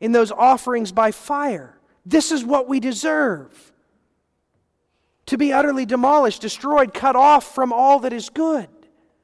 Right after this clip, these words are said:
Now, no mere man can take that, can endure that, and yet return to the presence of God.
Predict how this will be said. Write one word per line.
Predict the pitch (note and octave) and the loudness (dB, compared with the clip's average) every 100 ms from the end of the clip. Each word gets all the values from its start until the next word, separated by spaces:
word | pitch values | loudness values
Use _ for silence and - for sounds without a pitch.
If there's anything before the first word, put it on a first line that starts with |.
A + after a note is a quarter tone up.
| _ _ _ _ _ _ _ _ | _ _ _ _ _ _ _ _
Now, | A3+ B3 | -2 0
no | B3 D#4+ D#4+ | 2 4 4
mere | C#4+ D4 | 2 0
man | B3+ C4+ D#4 C#4+ B3 B3 _ - | 0 0 2 2 0 -6 _ -10
can | B3+ A#3 | -8 -6
take | - E4 E4 | -2 -2 0
that, | A#3 F#3+ - | 0 0 0
can | B3 | -4
endure | B3 A#3 F#3 D4+ F4+ F4 | -2 -4 0 2 4 4
that, | G#3 F#3 G3+ - - | 2 2 2 -2 -6
and | B3 B3 | -2 2
yet | C#4 D4+ B3 | 4 2 0
return | C4 - C#4 D#4+ D#4+ | -8 -6 0 2 2
to | C#4+ | 0
the | C4+ | -4
presence | B3+ C#4+ C#4+ C#4+ C#4 | -2 0 0 -2 -6
of | C4+ G#3+ | -6 -4
God. | D#4 E4 D4 C3+ | -2 -2 -4 -10